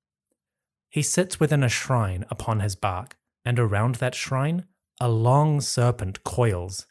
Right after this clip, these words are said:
This serpent is called the Encircling One, or Mehen. Once again, Ra is accompanied in his bark by Heka,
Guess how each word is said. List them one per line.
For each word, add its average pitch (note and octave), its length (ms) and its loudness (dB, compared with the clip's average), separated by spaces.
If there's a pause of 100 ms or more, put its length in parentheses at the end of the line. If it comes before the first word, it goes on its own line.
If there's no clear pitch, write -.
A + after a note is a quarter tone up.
(580)
This - 200 -2
serpent D#3+ 420 0
is G#2+ 100 -4
called G#2 440 -2 (260)
the B2 200 0
Encircling B2 800 0
One, F2 320 -8 (220)
or F2 300 -6 (140)
Mehen. G2 540 -4 (520)
Once F#3 240 2
again, F#2 380 -4 (280)
Ra B2 400 4
is A#2+ 120 -4
accompanied A2+ 640 -2
in G2+ 140 -8
his F2+ 160 -8
bark F2+ 460 -8
by F#2+ 300 -6 (280)
Heka, C#3 400 -6